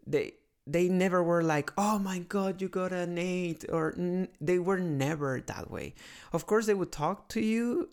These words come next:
uh, if you had a bad grade, but, like, they would not, like, be yelling at you, or at least I don't remember that. And, uh, I mean, I, I never got that because I was always, like, like, the, the, the, the,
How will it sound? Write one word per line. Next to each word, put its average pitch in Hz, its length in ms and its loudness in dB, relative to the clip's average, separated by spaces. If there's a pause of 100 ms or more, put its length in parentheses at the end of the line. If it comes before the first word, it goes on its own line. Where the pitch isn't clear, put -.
uh, 156 320 0
if 135 160 -4
you 139 240 2
had 135 280 -4 (520)
a - 80 -2
bad 117 340 -4
grade, 202 400 0
but, 135 160 0
like, 131 220 -2
they 147 100 2
would 165 200 -2
not, 131 300 0
like, - 300 -6 (560)
be 135 120 0
yelling 110 560 -2
at - 180 -10
you, 50 180 -6
or 139 140 0
at 127 160 0
least 202 240 -2
I - 100 0
don't 139 380 -2
remember 104 640 -8
that. - 300 -8
And, 101 240 -10
uh, 95 140 -12 (760)
I 139 80 0
mean, 143 180 2
I, 135 260 2
I 143 100 2
never 135 220 0
got 123 380 -2
that 107 320 -4
because - 260 -4
I 107 120 -2
was 110 200 -6
always, 104 320 -6
like, - 240 -10 (640)
like, 117 180 -6 (180)
the, 120 120 -4 (240)
the, 127 380 0
the, 127 560 2
the, 120 640 -2